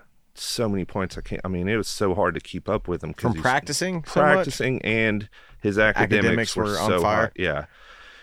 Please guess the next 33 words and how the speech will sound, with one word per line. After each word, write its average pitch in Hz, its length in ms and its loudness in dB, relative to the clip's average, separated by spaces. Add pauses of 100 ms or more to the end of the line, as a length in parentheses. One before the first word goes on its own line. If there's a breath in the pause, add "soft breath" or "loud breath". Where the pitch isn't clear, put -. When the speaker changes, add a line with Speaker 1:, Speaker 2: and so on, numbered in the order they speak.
(140 loud breath)
Speaker 1:
And 104 200 2
so, 92 400 4 (140)
but 135 320 6 (1000)
they - 140 0
have 107 240 0
that - 160 0
group 113 320 4
that's - 200 -12
like, 87 240 -10 (120)
they're 90 120 -2
always 101 380 4
in 98 120 0
there 95 140 2
on 90 80 0
Friday 85 380 0
turning 87 340 -4
in 85 360 -4
scorecards 82 760 -2
and 85 140 -10
stuff. - 420 -8
Speaker 2:
Yeah. 113 340 -4 (120)
Speaker 1:
And 92 120 -4
so 104 180 2
it 95 120 0
gets 90 240 0
them 98 140 2
Speaker 2:
That's 98 160 -2
cool. 113 80 2
Speaker 1:
excited. 123 400 4
We 90 100 -4
keep - 260 -6
a 87 40 -8
sc-, - 240 -10